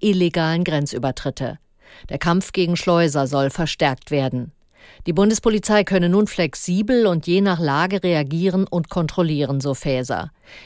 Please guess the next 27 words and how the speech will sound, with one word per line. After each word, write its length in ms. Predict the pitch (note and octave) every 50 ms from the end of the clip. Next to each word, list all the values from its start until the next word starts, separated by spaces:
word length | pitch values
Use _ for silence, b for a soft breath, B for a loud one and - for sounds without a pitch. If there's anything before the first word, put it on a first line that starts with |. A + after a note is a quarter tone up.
| B B
Wichtig 320 | E3+ G3+ G3 - B3+ A3
sei 180 | - B3 A#3+ F#3
aber, 240 | G#3 A3 A3+ A3+ G#3
dass 180 | G3 F#3 D#3+
die 140 | - - D#3
Auswirkungen 680 | A2 E3+ F#3 - - G#3 G3+ - - F#3+ F3 F3 E3+
für 200 | D#3+ - F3+ C#3+
Pendler 480 | - - F3+ F#3+ G#3+ G#3+ G3 G3 F3+ E3+
und 120 | E3 D3+
den 220 | - E3 D#3 C#3+ B2
Güterverkehr 720 | F3+ G#3+ - F#3+ D3+ B2+ - C3+ C3+ - - C3+ B2+ B2
möglichst 600 | B2+ D3 D#3 C#3+ - D#3 D3 C#3+ - - - -
gering 360 | F#3+ F3+ D#3+ E3 D#3+ D#3+ D3
blieben. 400 | B2+ B2+ B2+ A#2+ - G2+ - - - _ _ _ _ _ _ _ _ _ _ _ _ _ _ _ _ _ B B B B B B B B B -
Die 60 | A3
Grünen 420 | F3+ G#3+ B3 C#4+ C4 A3 A3+ A3+
haben 160 | G#3 G3+ F#3+
sich 200 | G3 G3 G3 -
zurückhaltend 680 | - F#3+ D3+ F3 B3+ - - A3+ A3 A3 G#3 - G3 -
zu 60 | G3+
den 160 | F#3+ F#3 F3+
jüngsten 400 | F3 G3+ A3 G#3+ - - F#3+ E3+
Vorschlägen 560 | - G3+ G#3 G#3+ - - G3+ F#3+ F#3 F3+ F3+
in 100 | F3+ F3
der 100 | F3+ F3+
Migrationspolitik 1040 | F3+ F3+ E3+ F#3 F#3+ F#3+ - - E3+ D3+ C#3+ - - E3+ D3+ D3 C3 - D#3+ C#3 -
geäußert. 720 | E3 - A#2 C#3 C3+ - - C#3 A#2 - - - -